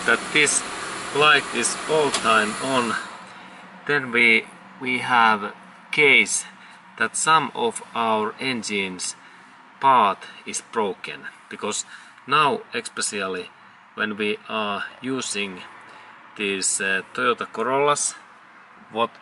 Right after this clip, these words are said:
are these older models in, in nineteen ninety-one to two thousand, and if there is issue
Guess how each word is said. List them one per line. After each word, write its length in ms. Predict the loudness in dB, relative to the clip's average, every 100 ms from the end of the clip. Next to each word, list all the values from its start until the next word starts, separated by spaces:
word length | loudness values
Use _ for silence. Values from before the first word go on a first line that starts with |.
| -4
are 440 | 0 0 0 -4 -14 -12
these 280 | -6 -4 -4 -6 0
older 440 | 0 2 0 0
models 680 | 0 2 2 0 -2 -8 -8 -8
in, 240 | -8 -8 -16 -20 -20 -20 -18 -12
in 160 | -4
nineteen 680 | 2 4 2 -4 -6 -6 -10 -14 -20 -20 -20 -18 -2
ninety-one 760 | 0 0 -4 -6 -2 -2 -2 -8 -14 -20 -14
to 220 | -10 -10 -12 -12
two 180 | -10 -8
thousand, 560 | -4 -2 -2 -4 -6 -12 -20 -20 -20 -8
and 180 | -6 -4
if 240 | -6 -6 -2
there 180 | 0 2
is 160 | 0
issue 440 | -2 -2 -2 -2